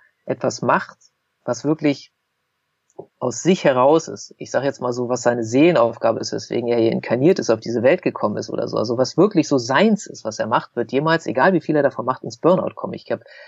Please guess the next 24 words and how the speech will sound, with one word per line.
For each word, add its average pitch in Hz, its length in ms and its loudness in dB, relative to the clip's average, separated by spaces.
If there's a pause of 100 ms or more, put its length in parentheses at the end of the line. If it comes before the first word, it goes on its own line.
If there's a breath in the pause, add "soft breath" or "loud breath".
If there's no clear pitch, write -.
(260 loud breath)
hab - 140 0
viele 190 240 2
Bekannte, 151 460 2
die 131 140 -2
arbeiten 156 560 2
im 135 120 -8
Prinzip 151 480 -6
gefühlt 160 340 0
vierundzwanzig 147 560 0
Stunden 180 360 0
am 110 160 -4
Tag 127 400 0 (440 soft breath)
und 117 220 -6
die 120 80 0
sind 113 340 -6
überhaupt - 320 -2
gar - 160 -4
nicht - 140 -16
im - 80 -12
Burnout, 107 500 0
weil 113 140 2
sie 113 120 -4
das 147 240 0
machen, 175 480 -2